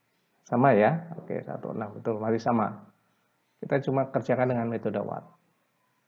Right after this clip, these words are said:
Ini langkah pertama, Anda hitung E, eh,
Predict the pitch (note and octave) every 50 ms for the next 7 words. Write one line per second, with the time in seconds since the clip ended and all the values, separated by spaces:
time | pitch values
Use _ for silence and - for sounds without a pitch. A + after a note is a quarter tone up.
0 | _ _ _ _ _ _ _ _ _ _ _ _ _ _ _ _ _ _ _ _
1 | _ _ _ _ - D3+ D#3+ E3+ E3+ - D#3 D3 C#3 D3 C#3 C#3+ D3+ C#3+ D3 D3
2 | C#3+ C3+ B2 A#2+ C#3 C#3+ - - - _ _ _ - C#3+ C3+ C3 C3+ C3 C3+ B2+
3 | B2 B2+ - - D#3+ F3 G#3+ C#4 D#4 - - - - _ _ _ _ _ _ _
4 | _ _ _ - - - - - - - _ _ _ - D3 D#3 D#3+ D#3+ E3 F3+
5 | F3 - - - _ _ _ _ _ _ _ _ _ _ _ _ _ _ _ _
6 | _ _ _ - B2+ B2+ B2+ B2+ B2+ B2+ B2 A#2+